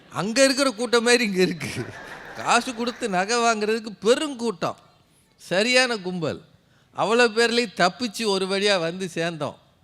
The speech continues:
ரொம்ப சந்தோஷமா இருந்தது. ஒரு நேஷனல் டேயை எல்லாரும் "I love சிங்கப்பூர்" அப்படிலாம் பனியன் போட்டு அந்த டிஷர்ட் போட்டுட்டு நிறைய பேர் இருந்தாங்க. வீடுகள்ல எல்லாம் அந்த கொடி,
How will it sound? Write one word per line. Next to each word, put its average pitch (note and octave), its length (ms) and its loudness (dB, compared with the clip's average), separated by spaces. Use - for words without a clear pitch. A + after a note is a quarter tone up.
ரொம்ப G3+ 300 2
சந்தோஷமா A3 600 0
இருந்தது. D3+ 380 -6
ஒரு D3 200 -6
நேஷனல் A3+ 600 0
டேயை E3 340 0
எல்லாரும் F#3+ 540 2
"I D#3 200 -2
love F#3+ 280 2
சிங்கப்பூர்" F#3+ 720 -6
அப்படிலாம் E3+ 480 -4
பனியன் F3+ 420 -4
போட்டு D#3 300 -8
அந்த C#3+ 220 -8
டிஷர்ட் F#3+ 420 -6
போட்டுட்டு D#3+ 440 -8
நிறைய D3+ 240 -4
பேர் D#3 200 -8
இருந்தாங்க. C3+ 380 -8
வீடுகள்ல G3+ 600 0
எல்லாம் F3 200 2
அந்த D3+ 200 -4
கொடி, G3 300 -4